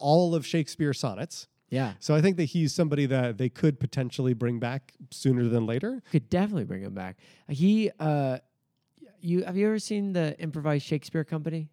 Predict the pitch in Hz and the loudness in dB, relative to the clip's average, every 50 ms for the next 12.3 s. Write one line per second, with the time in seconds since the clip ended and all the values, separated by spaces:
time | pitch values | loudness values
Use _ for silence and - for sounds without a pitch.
0 | _ _ - 185 - - _ _ _ _ _ _ _ _ _ _ _ - - 190 | _ _ -2 -2 -2 -4 _ _ _ _ _ _ _ _ _ _ _ 2 6 8
1 | 190 175 165 - - _ _ _ _ - 156 143 - 202 226 220 175 147 147 143 | 8 8 8 6 2 _ _ _ _ -6 4 8 8 8 8 6 0 0 -2 -2
2 | 131 123 139 165 156 - 131 - 196 214 208 160 117 101 - 92 98 - - - | -2 -2 -2 0 0 0 0 0 -2 -2 -2 -2 -4 -6 -8 -8 -10 -10 -14 -18
3 | _ _ _ _ _ _ _ _ _ _ _ _ _ _ _ - 156 156 185 190 | _ _ _ _ _ _ _ _ _ _ _ _ _ _ _ 0 4 6 6 6
4 | 185 180 147 - 143 131 113 98 - - - - 156 151 151 156 170 190 202 214 | 4 2 0 0 0 0 0 -2 -4 -8 -6 -4 -2 0 4 6 6 8 6 6
5 | 196 - - 151 127 110 110 113 123 135 139 - _ - 139 135 131 - - 165 | 4 2 2 2 2 2 0 -2 -4 -6 -8 -8 _ -4 -4 -4 -4 -2 2 4
6 | 160 156 151 135 117 117 113 120 135 143 139 135 131 - _ _ _ _ _ _ | 4 4 4 2 -2 -6 -6 -2 0 2 2 2 0 -4 _ _ _ _ _ _
7 | _ _ _ _ 127 147 156 170 175 185 190 196 202 208 190 - - 165 151 147 | _ _ _ _ 0 2 4 4 4 2 2 2 2 0 -2 -4 -4 -2 0 0
8 | 139 117 - 120 127 131 131 139 147 147 147 151 151 147 147 147 151 - 117 110 | 0 -2 -4 -2 -2 0 0 0 0 0 0 0 0 0 -2 -4 -4 -2 0 0
9 | 147 143 - 147 143 143 131 - - 107 104 - - - _ - 139 139 147 147 | 0 2 4 2 2 4 4 2 2 2 2 -2 -2 0 _ -4 -4 -2 0 0
10 | 143 139 135 135 147 151 151 123 123 98 - - - 135 - - 135 127 117 131 | 0 2 2 2 2 2 2 0 -2 -6 -10 -10 -12 -10 -6 -6 -4 -4 -2 -2
11 | 131 127 127 - - 123 123 104 139 135 123 - - 139 - - 123 120 113 107 | -2 -2 -4 -6 -8 -10 -6 -6 -6 -6 -4 -6 -8 -8 -6 -6 -6 -6 -6 -6
12 | 110 110 107 107 110 | -6 -8 -8 -10 -12